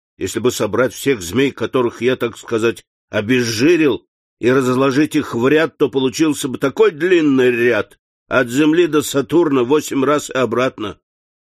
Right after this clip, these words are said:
"Говорят, пилюли доктора Чизенгома помогают",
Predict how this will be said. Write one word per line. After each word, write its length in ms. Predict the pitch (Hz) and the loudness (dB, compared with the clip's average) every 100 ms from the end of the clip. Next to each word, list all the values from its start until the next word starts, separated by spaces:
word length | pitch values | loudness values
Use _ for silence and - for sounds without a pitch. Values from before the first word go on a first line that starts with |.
| _ _ _ | _ _ _
"Говорят, 640 | - 117 151 185 202 196 - | -12 -8 -4 0 0 -2 -2
пилюли 500 | 202 185 190 170 175 | 0 4 4 4 0
доктора 560 | 175 160 - 165 160 - | -2 -6 -4 -2 -2 -4
Чизенгома 960 | - - 165 147 160 151 180 151 123 | -12 -8 -4 0 0 2 2 2 0
помогают", 960 | 110 135 131 131 135 131 117 110 110 - | -4 -6 -2 -2 -2 -2 -2 -4 -8 -16